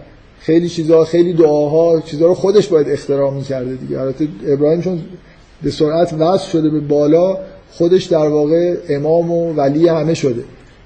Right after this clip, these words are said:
ولی این سردرگمی، مثل اینکه یه لحظه اگه شما اون سردرگمی رو احساس بکنید که یه آدمی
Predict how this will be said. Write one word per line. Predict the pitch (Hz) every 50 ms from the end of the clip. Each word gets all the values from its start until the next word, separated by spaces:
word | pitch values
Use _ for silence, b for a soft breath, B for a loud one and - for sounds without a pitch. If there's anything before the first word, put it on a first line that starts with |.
| _ - 139
ولی | 135 143 156 170 196 208 208 202 - - - - - - - - - 175
این | 190 202
سردرگمی، | - - - 175 170 165 165 160 160 170 160 160 160 156 165 165 170 175 170
مثل | 156 156 156 - 170
اینکه | 165 170 170 170 175
یه | 175 165 170 170 190 214
لحظه | 220 208 190 170 151 156 185 196
اگه | 202 196 185 175
شما | - 175 165 165
اون | 160 156
سردرگمی | 151 - - 160 151 147 143 151 147 147 147 151 147 151 156 151
رو | 156 151 147 139 - B B B B B B -
احساس | 156 151 139 - - 160 156 151 -
بکنید | 160 156 147 - 147 151 151 143 -
که | - 156 151 147 143 139 143 B B B B B B B B B B B _ -
یه | 143 160 170
آدمی | 175 170 156 151 147 165 165 170 170 160 143 131